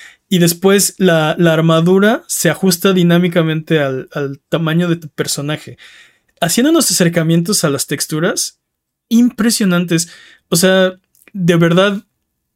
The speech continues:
ese nivel de detalle no lo hemos visto.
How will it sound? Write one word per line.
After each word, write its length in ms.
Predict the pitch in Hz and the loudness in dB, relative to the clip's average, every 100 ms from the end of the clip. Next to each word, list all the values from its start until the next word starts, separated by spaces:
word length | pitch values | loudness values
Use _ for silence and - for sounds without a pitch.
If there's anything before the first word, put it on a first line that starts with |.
| _ _ | _ _
ese 260 | 208 - 269 | -4 0 2
nivel 540 | 262 208 160 151 196 214 | 4 4 4 2 2 2
de 120 | 254 | 2
detalle 680 | 170 170 160 170 196 - _ _ _ | -2 0 -2 0 -2 -6 _ _ _
no 300 | 165 170 185 | 2 4 4
lo 120 | 202 | 2
hemos 300 | 202 190 156 | 2 2 0
visto. 400 | 175 - 120 | -4 -6 -10